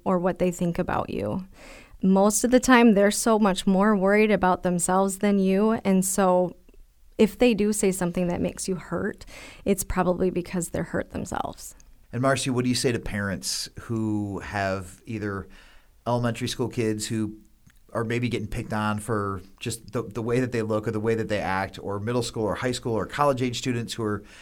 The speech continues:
Speaker 2: kinda trying to find their way forward, who might be grasping for their identity in ways that you know are ultimately not gonna serve them well? What do you, what do you say to the, the, the mom or the dad who's in that seat now?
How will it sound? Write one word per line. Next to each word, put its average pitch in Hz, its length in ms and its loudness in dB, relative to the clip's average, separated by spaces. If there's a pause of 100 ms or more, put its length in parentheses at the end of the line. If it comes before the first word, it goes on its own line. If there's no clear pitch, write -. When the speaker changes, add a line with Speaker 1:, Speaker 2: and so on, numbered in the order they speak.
(160)
Speaker 2:
kinda 117 180 -4
trying 113 280 -4
to 110 60 -2
find 107 360 -2
their 107 100 -2
way 92 160 -2
forward, 80 380 -8
who - 120 -10
might 107 280 -4
be 104 240 -6 (260)
grasping 107 640 -2
for 95 640 -4 (240)
their 101 220 0
identity 95 520 -4
in 90 140 -4
ways 90 320 -6
that 92 240 -4
you 107 180 -4
know 87 440 -4 (160)
are 87 200 -4
ultimately 92 440 -6
not 78 160 -8
gonna 73 120 -12
serve 76 300 -10
them 67 120 -12
well? 92 220 -14
What 127 140 -10
do 151 60 -8
you, - 80 -12
what 123 100 -8
do 147 60 -6
you 135 80 -8
say 110 200 -8
to 110 80 -4
the, 90 200 -6 (160)
the, 90 120 -10 (440)
the 104 100 -6
mom 92 300 -4
or 95 60 -6
the 92 120 -8
dad 87 300 -8
who's 92 180 -12
in 82 140 -10
that 80 280 -10 (120)
seat - 320 -12
now? 82 340 -14